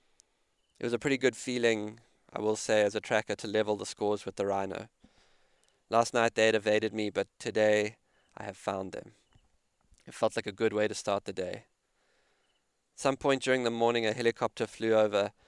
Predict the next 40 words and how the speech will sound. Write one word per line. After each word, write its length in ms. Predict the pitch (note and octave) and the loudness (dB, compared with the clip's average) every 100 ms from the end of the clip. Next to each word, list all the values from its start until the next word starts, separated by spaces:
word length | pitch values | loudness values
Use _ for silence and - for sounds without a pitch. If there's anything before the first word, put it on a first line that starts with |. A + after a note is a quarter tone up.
| _ _ _ _ _ | _ _ _ _ _
and 340 | G#2 G#2 G2+ G2+ | -4 -2 -2 -8
for 260 | - A#2 | -2 2
a 60 | G#2+ | 2
moment, 600 | A2 A#2+ A#2 G#2+ G#2 - - | 4 2 2 -2 -6 -12 -8
I 100 | A2 | -8
swear 400 | - B2 A2+ G#2 | -2 4 6 6
I 80 | |
felt 340 | G2+ - G#2+ - | 2 0 -2 -2
like 160 | G2+ | -6
an 100 | G#2 - | -6 -6
uncontacted 800 | A2 G#2 G#2+ G2+ A2 - G#2+ | -8 -8 -10 -6 -6 -6 -12
<laughs> 20 | G2 | -4
tribesman. 500 | G#2+ A2+ A2 G#2+ F2+ - _ _ _ _ _ _ _ _ _ _ _ _ | 0 0 -2 -8 -12 -16 _ _ _ _ _ _ _ _ _ _ _ _
There 120 | B2+ | -2
are 40 | C3 | -2
some 160 | C#3+ | -2
things 240 | D3+ D#3+ D3 | -2 -2 0
that 80 | |
I'm 80 | C3 | -2
getting 240 | A#2+ B2 B2+ | 0 -2 -4
to 120 | B2 | 0
know 220 | A#2 A#2 | 4 6
around 380 | F#2 A2 G#2+ G#2+ | 6 4 2 0
the 60 | |
camp. 400 | - - G#2+ - - _ _ _ _ _ - | -6 -2 -2 -4 -14 _ _ _ _ _ -16
I 60 | - | -10
tell 200 | D3+ C#3+ | -4 0
you 80 | |
this 180 | B2+ A#2+ | 2 0
because 400 | - - B2 A2 | -2 -6 -2 -2
it's 180 | G#2+ - | -4 -2
making 320 | A2 A2 A2+ | -2 -2 -4
such 260 | - A2+ - | -6 -6 -4
an 60 | |
impression 520 | A#2 A2 B2 A2+ - G#2 | -6 -2 0 0 0 -2
on 160 | G#2 | -2
me 180 | G2+ G#2 | -4 -4
as 160 | G2 G#2+ | -2 -4
a 60 | |
tracker. 480 | - G2+ G#2 A2+ A2+ | -4 -4 -4 -10 -12